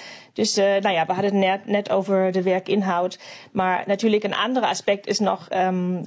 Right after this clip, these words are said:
dat, eh, weghalen van obstakels. Bijvoorbeeld de kinderopvang, als dat niet goed geregeld is en als, eh, mensen het gevoel hebben, het is heel lastig om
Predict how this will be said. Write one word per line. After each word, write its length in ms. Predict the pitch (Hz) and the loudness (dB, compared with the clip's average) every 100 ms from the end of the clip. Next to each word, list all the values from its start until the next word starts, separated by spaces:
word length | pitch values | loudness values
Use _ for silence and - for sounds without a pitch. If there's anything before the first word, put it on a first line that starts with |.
| - | -4
dat, 200 | 185 180 185 - | -2 -2 -4 -2
eh, 80 | 185 180 175 | 0 2 2
weghalen 500 | 180 262 - 160 165 | 0 0 0 -2 0
van 160 | 208 - | 0 -2
obstakels. 720 | - - 160 - - 170 - | -2 -2 -2 -2 -6 -4 0
Bijvoorbeeld 680 | 190 175 180 170 185 202 - - - - - - | -2 0 0 2 2 0 -6 -16 -20 -20 -14 -4
de 100 | 208 | -2
kinderopvang, 800 | - 262 277 - - 170 175 247 | 4 4 4 0 -2 -2 0 0
als 160 | 208 - | 0 0
dat 120 | 202 | 4
niet 220 | 226 233 | 4 4
goed 220 | - 208 | 0 2
geregeld 460 | 202 180 240 254 208 | 2 4 2 2 0
is 180 | 185 190 | 0 0
en 100 | - | 0
als, 280 | 180 - | 0 0
eh, 160 | 190 175 | 2 2
mensen 300 | 180 196 214 | 2 2 0
het 100 | - | -4
gevoel 280 | - 220 202 | 2 4 4
hebben, 300 | 196 185 180 | 2 2 0
het 120 | 185 | 0
is 180 | 185 - | -2 2
heel 180 | 262 247 | 2 4
lastig 540 | 233 254 - 196 - | 2 0 -2 -2 0
om 280 | 185 175 | -2 -2